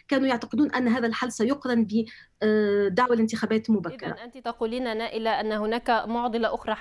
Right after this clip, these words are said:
Speaker 2: أنه حتى من أيد هذه الخطوة يعترض على،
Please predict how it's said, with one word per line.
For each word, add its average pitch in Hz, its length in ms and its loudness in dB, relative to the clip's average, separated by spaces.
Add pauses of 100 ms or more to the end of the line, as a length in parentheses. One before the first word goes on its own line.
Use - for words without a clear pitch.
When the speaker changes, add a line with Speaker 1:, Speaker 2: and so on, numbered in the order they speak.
Speaker 2:
أنه 208 340 -4
حتى 208 500 -2
من 233 280 -4 (140)
أيد 233 300 -2
هذه 226 340 -2
الخطوة 262 540 -2 (380)
يعترض 202 680 -2 (100)
على، 247 680 0